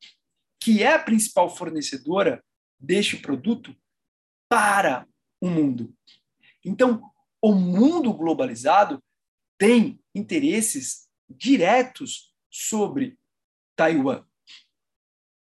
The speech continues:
Com o recente conflito russo-ucraniano e observando as sanções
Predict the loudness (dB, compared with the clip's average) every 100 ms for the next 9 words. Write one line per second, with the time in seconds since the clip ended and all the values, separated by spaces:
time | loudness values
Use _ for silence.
0 | _ -20 -20 _ _ 0 0 0 0 -2
1 | -2 -4 -6 -8 -10 -10 -10 -12 -12 -20
2 | -20 _ _ _ -12 -2 0 2 0 -2
3 | -12 _ _ _ -10 -2 0 0 0 0
4 | 2 -2 -6 _ _ _ _ -6 -6 -6
5 | _ -2 0 0 0 -2 -4 2 4 6
6 | 4 -2 -6 _ _ 0 2 2 0 -4
7 | -4 -2 -2 -2 -6 -10